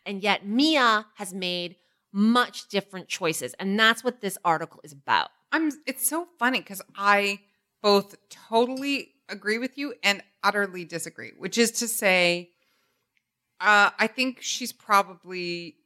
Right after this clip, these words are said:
Speaker 2: seen as more talented than Emma Stone.
Speaker 1: Ah, okay.
Speaker 2: Uh, I think that Mia Wasikowska gives me that impression of being, uh, you know, an actor's actor, like somebody who can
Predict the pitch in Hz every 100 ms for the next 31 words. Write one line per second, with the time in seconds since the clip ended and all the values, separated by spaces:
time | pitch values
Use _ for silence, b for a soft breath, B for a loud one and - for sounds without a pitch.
0 | _ - - - 240 254 233 - 165 139
1 | 143 147 - - 170 185 226 233 - 156
2 | 143 147 143 214 _ _ - 170 156 151
3 | - 85 - 202 190 302 107 110 - 208
4 | 196 196 190 - - 277 285 - 247 226
5 | 214 269 285 262 254 233 214 233 196 190
6 | 196 190 175 170 - 175 - 180 147 -
7 | 160 156 156 151 _ _ _ _ _ _
8 | _ 170 175 165 147 185 196 180 147 _
9 | _ 202 202 _ _ 143 147 _ - 262
10 | 277 262 269 277 - 302 320 320 202 196
11 | 185 - 202 196 202 190 - - 196 190
12 | 180 180 - _ _ _ _ _ _ _
13 | _ _ _ - 185